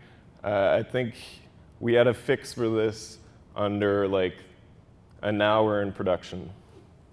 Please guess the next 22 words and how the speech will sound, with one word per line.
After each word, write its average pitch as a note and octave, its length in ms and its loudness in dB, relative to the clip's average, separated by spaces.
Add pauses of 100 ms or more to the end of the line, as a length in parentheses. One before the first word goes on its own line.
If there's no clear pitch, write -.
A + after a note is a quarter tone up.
(1500)
Uh, G2 240 0
second C3+ 380 0
example, C#3 720 0 (640)
uh, G#2 320 0
at G#2 100 -4
some D#3+ 240 0
point D#3+ 280 -2
we B2+ 140 0
started B2+ 540 -2
getting, A#2+ 480 0 (720)
uh, G#2+ 140 0
these A2+ 360 0
errors C3 400 4
in B2 140 -4
the A#2+ 80 -2
log. A#2+ 380 2 (420)
So, G#2 520 4
uh, G#2 400 -2 (100)
Cowboy B2+ 400 4
Protocol A#2 680 2
parse C#3 420 0
errors, C3+ 600 0